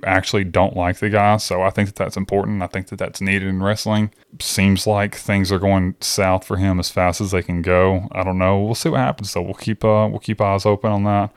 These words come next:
Theory done a promo where you mentioned John Cena again. Love where that's going. Love seeing Cena around. I think Theory's the perfect guy for him.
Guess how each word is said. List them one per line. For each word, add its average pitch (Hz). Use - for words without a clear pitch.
Theory 120
done 117
a 110
promo 120
where 107
you 101
mentioned 98
John 90
Cena 117
again. 113
Love 87
where 92
that's 90
going. 113
Love 85
seeing 87
Cena 104
around. 101
I -
think 87
Theory's 85
the -
perfect 98
guy 101
for 104
him. 95